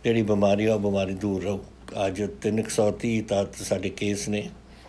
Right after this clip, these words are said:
ਸੋ ਇਹ ਚੀਜ਼ ਚੱਲਣੀ ਹੈ। ਔਰ ਇੱਕ ਗੱਲ ਮੈਂ ਤੁਹਾਨੂੰ ਦੱਸਣਾ ਚਾਹੁੰਦਾ ਹਾਂ, ਮੈਂ ਤੁਹਾਨੂੰ ਪਹਿਲਾਂ ਵੀ ਦੱਸਿਆ ਸੀ, ਜੋ ਦੁਨੀਆ ਚੱਲ ਰਹੀ ਹੈ ਇਹ ਬਿਮਾਰੀ, ਇਹ ਬਿਮਾਰੀ ਰੁਕਣ ਵਾਲੀ ਨਹੀਂ ਜਲਦੀ। ਇਸ ਬਿਮਾਰੀ ਨੇ ਅੱਗੇ ਨੂੰ ਫੈਲਣਾ ਹੈ। ਔਰ ਜੈਸੇ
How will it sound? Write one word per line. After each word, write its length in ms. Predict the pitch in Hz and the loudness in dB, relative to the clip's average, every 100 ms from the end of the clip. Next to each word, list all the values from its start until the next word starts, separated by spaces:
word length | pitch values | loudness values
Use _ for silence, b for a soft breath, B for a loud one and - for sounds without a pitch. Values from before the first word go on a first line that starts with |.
| B B B B B | B B B B B
ਸੋ 160 | - 151 | 6 8
ਇਹ 120 | 147 | 8
ਚੀਜ਼ 340 | 151 147 143 | 6 2 2
ਚੱਲਣੀ 400 | 143 120 123 139 | 4 4 6 4
ਹੈ। 200 | 143 151 143 | 6 4 4
ਔਰ 120 | 127 | 4
ਇੱਕ 200 | 131 135 | 4 2
ਗੱਲ 240 | 139 139 | 2 4
ਮੈਂ 140 | 135 131 | 4 2
ਤੁਹਾਨੂੰ 260 | 131 131 | 2 -2
ਦੱਸਣਾ 320 | 113 101 117 107 | 0 0 0 -4
ਚਾਹੁੰਦਾ 360 | 120 120 113 | -2 -2 -2
ਹਾਂ, 100 | 113 - B B B B - | -6 -10 B B B B -4
ਮੈਂ 100 | 113 | 0
ਤੁਹਾਨੂੰ 200 | 110 120 | 0 0
ਪਹਿਲਾਂ 260 | 113 123 143 | 2 4 4
ਵੀ 80 | 143 | 4
ਦੱਸਿਆ 340 | 120 110 127 | 2 0 -2
ਸੀ, 400 | 117 135 139 - - | -4 -6 -6 -6 -4
ਜੋ 200 | 113 117 | 2 4
ਦੁਨੀਆ 360 | 107 107 117 127 | 4 2 4 2
ਚੱਲ 260 | 127 117 | 2 0
ਰਹੀ 200 | 117 127 | 0 0
ਹੈ 40 | 127 | 2
ਇਹ 80 | 113 | 2
ਬਿਮਾਰੀ, 480 | 104 107 107 123 120 B B B B B - | 4 4 4 0 -4 B B B B B -4
ਇਹ 120 | 123 | 0
ਬਿਮਾਰੀ 640 | 113 110 110 113 127 131 - - | 2 4 6 6 4 0 -4 -2
ਰੁਕਣ 240 | 117 120 | 0 4
ਵਾਲੀ 260 | 120 113 117 | 4 4 2
ਨਹੀਂ 260 | 120 143 | 0 0
ਜਲਦੀ। 380 | 110 92 95 95 - - B B B B B | -2 -2 -2 -4 -8 -18 B B B B B
ਇਸ 200 | - 123 | -2 0
ਬਿਮਾਰੀ 440 | 117 113 110 113 123 | 2 2 4 4 2
ਨੇ 200 | 135 - | 0 0
ਅੱਗੇ 260 | 107 110 | 2 2
ਨੂੰ 180 | 113 107 | 2 2
ਫੈਲਣਾ 340 | - 98 101 101 | 0 -4 -4 -8
ਹੈ। 120 | - - - B B B B B | -12 -18 -20 B B B B B
ਔਰ 200 | - 113 | 2 2
ਜੈਸੇ 500 | 101 117 113 123 120 | 6 6 6 4 2